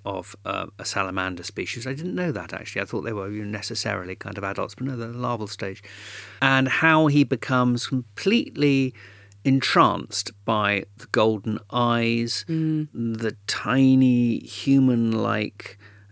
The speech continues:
Speaker 1: digits on the, on the feet, the four feet, which he can't help but think of as hands and feet, and how at a marvellously engineered moment in the story, which is done over a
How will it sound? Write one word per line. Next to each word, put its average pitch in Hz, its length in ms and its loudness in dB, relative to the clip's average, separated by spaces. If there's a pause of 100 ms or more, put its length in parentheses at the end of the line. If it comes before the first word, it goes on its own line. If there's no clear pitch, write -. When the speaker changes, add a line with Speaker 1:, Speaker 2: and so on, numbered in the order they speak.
(160)
Speaker 1:
digits 113 580 -2
on 98 240 -4
the, 101 240 -2
on 107 140 -6
the 101 100 -4
feet, - 520 -4
the 117 80 -10
four 113 280 0
feet, 110 380 -4
which - 300 -2
he 123 180 -6 (260)
can't 113 200 -6
help 113 160 -6
but - 120 -8
think 120 220 -2
of 107 140 -4
as 113 100 -4
hands 110 420 -2
and 110 280 -2
feet, - 520 -2 (1040)
and 127 220 4
how 135 320 4
at 123 60 0
a 123 100 0 (540)
marvellously 151 960 4 (100)
engineered 135 800 4
moment 120 560 0
in 98 100 -6
the 92 100 -10
story, 92 560 -4
which - 200 -14
is 104 120 -6
done 139 320 2
over 117 260 2
a 113 80 0